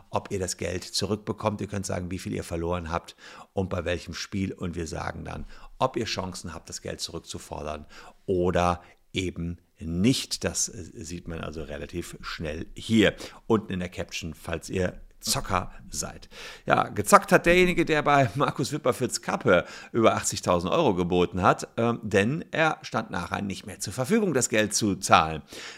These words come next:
Ja, nach eingehender Prüfung aller abgegebenen Gebote hat man feststellen müssen, dass viele der Gebote nicht ernst gemeint waren, hieß es bei eBay.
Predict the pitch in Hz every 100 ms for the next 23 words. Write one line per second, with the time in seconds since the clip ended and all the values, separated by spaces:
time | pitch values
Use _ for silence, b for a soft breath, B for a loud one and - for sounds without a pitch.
0 | B 127 143 113 - - 151 160 147 113
1 | - 175 170 170 156 123 123 110 - 127
2 | 110 107 98 - - 95 131 165 127 -
3 | 101 - 147 - 135 120 120 - 104 -
4 | - 131 123 104 92 90 101 123 - -
5 | - 147 - 123 110 104 104 98 95 98
6 | 95 87 85 B B B - 104 95 110
7 | 92 - - B B B 104 104 110 -
8 | - 165 156 147 135 131 -